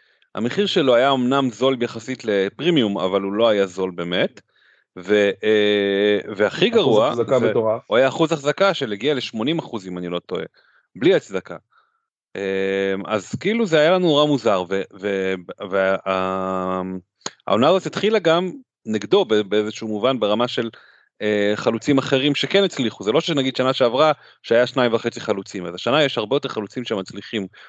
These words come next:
Speaker 1: לפחות עד כה, ו-, אה, והוא פשוט לא שווה את זה, גם אם הוא היה היום לא פצוע, אז הוא, יש פה,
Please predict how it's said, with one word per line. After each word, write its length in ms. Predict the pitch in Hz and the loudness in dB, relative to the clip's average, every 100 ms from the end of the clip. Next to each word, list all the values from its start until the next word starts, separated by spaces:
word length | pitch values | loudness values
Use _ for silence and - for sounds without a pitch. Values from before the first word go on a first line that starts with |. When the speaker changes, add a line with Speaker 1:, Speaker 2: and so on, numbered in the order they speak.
| _ - | _ -8
Speaker 1:
לפחות 420 | 98 98 131 120 | -4 0 0 2
עד 140 | 107 - | 2 2
כה, 100 | 165 | 2
ו-, 340 | 196 117 107 - | 2 2 2 -2
אה, 1040 | 104 95 95 95 95 92 95 95 92 95 95 - _ - 92 | -2 0 0 0 -2 -2 -2 -2 -2 -2 -4 -8 _ -20 -4
והוא 180 | 101 98 | -2 -2
פשוט 240 | - 220 | -2 0
לא 80 | 120 | 0
שווה 240 | - 160 190 | 2 4 2
את 60 | |
זה, 80 | 113 | 2
גם 120 | 117 | 2
אם 80 | 143 | 4
הוא 120 | 143 | 2
היה 220 | 127 135 | 2 4
היום 380 | 143 120 110 110 | 2 2 0 -2
לא 140 | 113 185 | -2 0
פצוע, 380 | 269 - 110 104 - _ _ _ _ - | -2 -4 -2 -2 -6 _ _ _ _ -6
אז 200 | 101 90 - | -6 -4 -8
הוא, 380 | 110 107 104 110 | -6 -4 0 -2
יש 120 | |
פה, 120 | 131 | 0